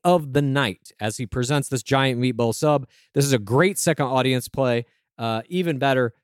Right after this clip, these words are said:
would have been if he put something in the sub to make everyone sick, in my opinion.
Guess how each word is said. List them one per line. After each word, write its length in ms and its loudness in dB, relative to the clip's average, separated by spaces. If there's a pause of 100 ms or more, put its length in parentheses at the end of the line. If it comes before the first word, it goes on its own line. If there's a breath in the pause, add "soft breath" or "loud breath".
(140)
would 140 2
have 120 -2
been 280 2
if 200 -4
he 180 0
put 200 -4
something 460 -2
in 360 2
the 100 0
sub 360 -4
to 80 -4
make 200 0
everyone 340 0
sick, 480 -12 (500)
in 100 -4
my 120 -2
opinion. 320 -10